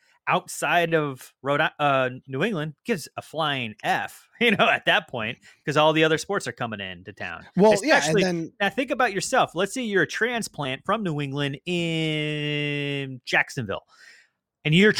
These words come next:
Speaker 1: trying to watch these games and stream 'em. You think that fan is going to choose baseball over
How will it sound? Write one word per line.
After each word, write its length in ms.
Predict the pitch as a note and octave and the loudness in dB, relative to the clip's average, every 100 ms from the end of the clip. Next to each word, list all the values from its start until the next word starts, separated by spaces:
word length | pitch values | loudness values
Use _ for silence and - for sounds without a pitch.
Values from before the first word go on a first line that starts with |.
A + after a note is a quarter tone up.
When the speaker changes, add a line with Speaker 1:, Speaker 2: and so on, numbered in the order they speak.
| - | 4
Speaker 1:
trying 360 | F#3 G3+ G3 | 4 4 4
to 120 | D#3+ C#3+ _ _ - | 0 -6 _ _ -14
watch 380 | D3+ E3+ E3 - | -4 -2 -2 -4
these 200 | D#3+ A#2+ | -8 -4
games 280 | D#3 D3+ B2+ | -2 -2 -4
and 100 | A#2+ | -12
stream 360 | - C#3+ D3 | -6 -4 -4
'em. 80 | G2 G#2 | -8 -14
You 160 | A2+ D#3+ | -8 -8
think 360 | - F#3 E3+ - | -4 -4 -4 0
that 260 | D3 - - | -2 -2 -6
fan 340 | C#3+ D3+ F3 | -4 -2 -2
is 160 | C#3 - | -4 -6
going 220 | D#3 D3 | -8 -6
to 60 | A#2+ | -8
choose 340 | - D#3+ C3+ | -6 -6 -6
baseball 760 | - B2+ D3+ - G3 F#3+ F#3+ - | -8 -8 -8 -4 -2 0 0 0
over 680 | C#3 C#3+ B2 B2+ A2+ G#2 | 2 2 2 2 2 0